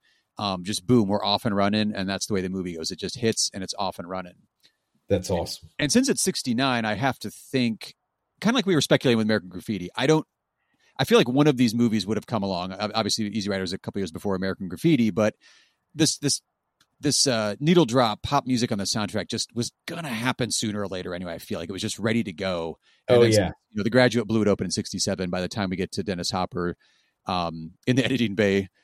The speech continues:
Speaker 1: doing Easy Rider in sixty-eight and sixty-nine, um, yeah, great. I mean, just, it's, it's like a greatest hits of, of the rock soundtrack of the era.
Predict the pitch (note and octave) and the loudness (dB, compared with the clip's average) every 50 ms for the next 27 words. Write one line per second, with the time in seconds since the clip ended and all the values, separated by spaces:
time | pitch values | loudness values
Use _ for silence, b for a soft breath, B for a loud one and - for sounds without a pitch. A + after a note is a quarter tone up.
0 | _ _ _ _ _ _ - A2 - C3 A#2+ A2+ G#2+ A2 G#2+ G#2 G#2+ G#2 G2+ G2+ | _ _ _ _ _ _ -2 4 8 8 10 10 8 6 4 4 4 4 4 4
1 | G2 G2 G2 F#2+ F#2 F2+ - - - A2+ - - - G#2 G2 G2 F#2+ F#2 F2+ - | 4 4 2 2 0 0 -2 -4 -4 -4 -6 -6 -4 -2 -2 -2 -2 -2 -4 -6
2 | G#2 G2 - - F#2 F2 F#2 F#2 F#2 F2+ F2+ F2+ E2+ F2 - - F#2 F2 E2+ E2 | -6 -6 -6 -6 -6 -4 -2 -2 -2 -2 -4 -4 -8 -10 -10 -8 -8 -6 -8 -8
3 | D#2+ E2 E2 E2 _ _ _ _ _ - A#2 G2+ D#2+ - _ _ - G2+ D#2 D2+ | -10 -12 -16 -20 _ _ _ _ _ -4 -4 -4 -4 -6 _ _ -6 -6 -6 -6
4 | - - F#2+ F#2+ F#2 D#2+ G2 F2+ - - - G#2+ G2+ - - - - - - - | -8 -8 -6 -6 -6 -4 -4 -4 -4 -6 -6 -8 -8 -6 -8 -8 -6 -6 -4 -4
5 | G2 F2+ - _ - G2 A2 A#2 A2 F#2 - - G#2+ F#2 - - G2 E2+ D#2+ D#2+ | -4 -6 -6 _ -6 0 2 2 2 2 -2 -4 -4 -4 -4 -4 -6 -6 -10 -10
6 | - G2 F2+ E2+ E2 D#2+ _ _ _ _ _ _ _ - G2 G#2 F#2+ F2 D#2+ E2 | -10 -8 -8 -8 -10 -16 _ _ _ _ _ _ _ -8 -6 -4 -2 -2 -4 -4
7 | - - F2+ E2 - - E2+ E2 - F#2 E2+ F#2+ F2+ F2+ F2+ F#2+ F#2+ G2+ | -4 -4 -6 -6 -6 -8 -8 -6 -8 -8 -8 -8 -8 -8 -8 -8 -8 -12